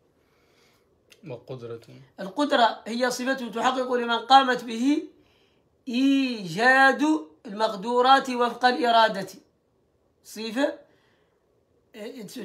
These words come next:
Speaker 2: تحقق، معناها إذا اتصف بها صاحبها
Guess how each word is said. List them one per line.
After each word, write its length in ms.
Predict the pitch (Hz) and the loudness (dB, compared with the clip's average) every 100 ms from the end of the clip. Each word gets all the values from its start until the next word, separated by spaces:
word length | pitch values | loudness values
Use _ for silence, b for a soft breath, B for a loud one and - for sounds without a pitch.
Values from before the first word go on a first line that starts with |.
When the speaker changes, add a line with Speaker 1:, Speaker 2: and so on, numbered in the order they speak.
| - | -12
Speaker 2:
تحقق، 760 | 208 269 277 277 240 202 - 233 | -2 0 0 -4 -6 -8 -14 -10
معناها 280 | 233 254 | -2 0
إذا 140 | 220 254 | 0 -2
اتصف 400 | 247 254 247 240 | -4 -6 -2 -2
بها 300 | 220 220 226 | -2 0 0
صاحبها 720 | 226 247 233 269 262 294 - | 0 -2 -2 -2 0 0 0